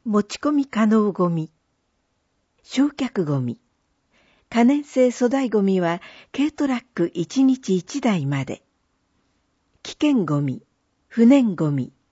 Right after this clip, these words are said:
瓶、缶類、ペットボトル、プラスチッ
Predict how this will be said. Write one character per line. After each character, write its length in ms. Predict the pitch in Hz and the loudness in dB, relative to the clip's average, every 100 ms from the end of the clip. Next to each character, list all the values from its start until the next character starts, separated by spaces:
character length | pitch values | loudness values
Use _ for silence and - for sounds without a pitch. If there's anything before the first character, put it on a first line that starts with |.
| _ _ _ - | _ _ _ -2
瓶、 340 | 254 262 170 - | 2 2 0 -6
缶 300 | 233 247 170 | -4 -4 -2
類、 320 | 135 127 110 _ _ _ _ _ | -4 -6 -8 _ _ _ _ _
ペ 120 | - | -2
ッ 40 | 180 | -2
ト 220 | - 285 | -2 -4
ボ 140 | 277 | -2
ト 180 | 240 175 | -4 -4
ル、 180 | 135 - _ _ _ _ _ _ _ - | -6 -8 _ _ _ _ _ _ _ -6
プ 140 | 233 | -2
ラ 80 | 277 | -2
ス 120 | - | -4
チ 140 | - | -16
ッ 40 | - | -20